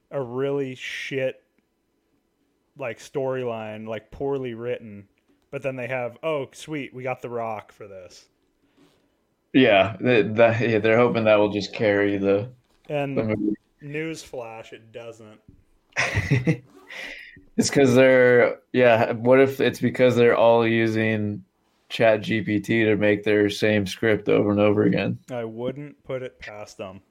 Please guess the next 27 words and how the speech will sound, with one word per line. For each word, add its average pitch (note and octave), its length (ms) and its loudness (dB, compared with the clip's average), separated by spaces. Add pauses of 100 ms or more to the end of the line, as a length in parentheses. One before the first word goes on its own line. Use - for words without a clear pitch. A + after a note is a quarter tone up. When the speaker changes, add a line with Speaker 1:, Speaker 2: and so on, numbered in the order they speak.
(100)
Speaker 2:
<laughs> - 840 -6
They've C3+ 200 4
actually C3 340 4
been B2 160 4
using B2 260 4
it B2 100 0
this A#2+ 140 -2
whole B2+ 240 4
time. C3 440 2
They, A2 260 0
we're A#2 160 0
just A#2 240 0
now A#2+ 180 2
finding G#2+ 380 0
out G2+ 180 2
about G2+ 300 2
it. G#2+ 260 -4
Speaker 1:
Yeah. C3+ 340 -8 (300)
<laughs> - 800 -16
I've - 160 -8
actually D#3+ 420 -6
done C3+ 280 -10
that B2 180 -12
on A2+ 160 -16
some A#2+ 180 -20
cover A2+ 360 -12
letters A2+ 560 -8